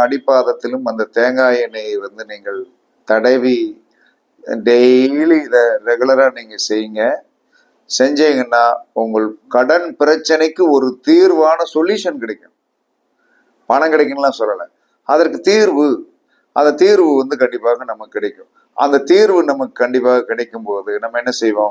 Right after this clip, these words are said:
கொஞ்சம் கஷ்டத்தில் இருந்து வந்து என்ன சொன்னா ரிலீஸ் ஆவதற்குண்டான வாய்ப்புகளும் தன்மைகளும் நமக்கு வந்து கண்டிப்பாக கிடைக்கும். அதனால கடன் தொல்லையில் இருந்து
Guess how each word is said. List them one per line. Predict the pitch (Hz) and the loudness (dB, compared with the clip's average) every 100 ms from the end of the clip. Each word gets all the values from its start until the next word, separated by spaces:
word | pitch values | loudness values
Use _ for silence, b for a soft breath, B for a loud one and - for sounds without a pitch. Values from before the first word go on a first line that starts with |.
| - | 0
கொஞ்சம் | 117 117 110 127 151 - _ _ _ _ _ - | -2 -2 0 2 2 -2 _ _ _ _ _ -2
கஷ்டத்தில் | 123 - 151 131 123 | -2 0 0 2 2
இருந்து | 120 120 117 | 0 -2 -4
வந்து | 110 110 | -4 -6
என்ன | 104 107 | -10 -8
சொன்னா | 101 101 98 101 101 - _ 113 | -8 -6 -4 -6 -6 -12 _ 0
ரிலீஸ் | 131 147 147 120 | 4 4 2 2
ஆவதற்குண்டான | 117 110 107 101 - 101 101 101 95 | 2 0 -4 -8 -12 -6 -4 -4 -2
வாய்ப்புகளும் | 101 113 110 101 104 104 101 _ b b b b b _ _ _ _ _ - | 0 0 -2 -6 -4 -4 -8 _ b b b b b _ _ _ _ _ -2
தன்மைகளும் | 127 143 139 123 127 120 | 0 2 2 2 -2 -4
நமக்கு | 107 107 104 | -8 -6 -6
வந்து | 107 110 | -6 -6
கண்டிப்பாக | 104 98 104 104 101 | -8 -2 -2 -2 -4
கிடைக்கும். | 95 95 87 _ - 120 | -6 -10 -18 _ 0 2
அதனால | 123 113 104 98 98 95 110 | 2 2 0 -2 -6 -6 -2
கடன் | 117 135 139 120 | 0 -2 -2 -2
தொல்லையில் | 113 110 107 104 101 | 2 2 2 0 -4
இருந்து | 98 101 | -12 -16